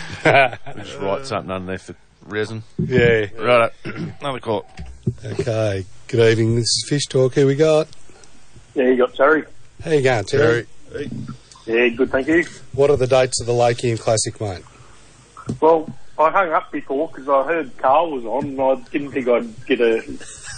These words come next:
Speaker 3: a look in.
Speaker 2: <laughs> Uh, no.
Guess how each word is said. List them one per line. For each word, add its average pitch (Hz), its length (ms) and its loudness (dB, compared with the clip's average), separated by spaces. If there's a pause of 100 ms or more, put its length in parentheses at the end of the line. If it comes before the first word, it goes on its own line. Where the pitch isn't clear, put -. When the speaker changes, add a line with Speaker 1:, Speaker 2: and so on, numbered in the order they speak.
(220)
Speaker 3:
a 107 40 -2
look - 240 2
in. 143 180 0
Speaker 2:
<laughs> 120 100 -2 (1160)
Uh, 339 460 -12 (100)
no. 165 180 -8